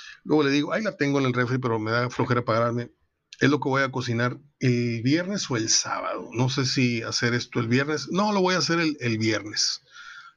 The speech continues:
para ver el juego del Monterrey. Bueno, abrazo.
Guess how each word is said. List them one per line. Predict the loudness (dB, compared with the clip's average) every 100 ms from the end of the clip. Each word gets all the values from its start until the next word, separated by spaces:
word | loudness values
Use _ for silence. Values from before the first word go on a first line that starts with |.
| _
para | 2 2
ver | 2
el | -2
juego | 0 0 0
del | -2
Monterrey. | -6 -10 -14 -14 _ -20 -18 -16 -16 -14 -14 -12 -14 -4
Bueno, | 2 2 2 -2 _ _ _ _ _ _ _ _ _ _ _ -20 _ _ _ _ _ _ -4 4
abrazo. | 4 4 -2 -8 -12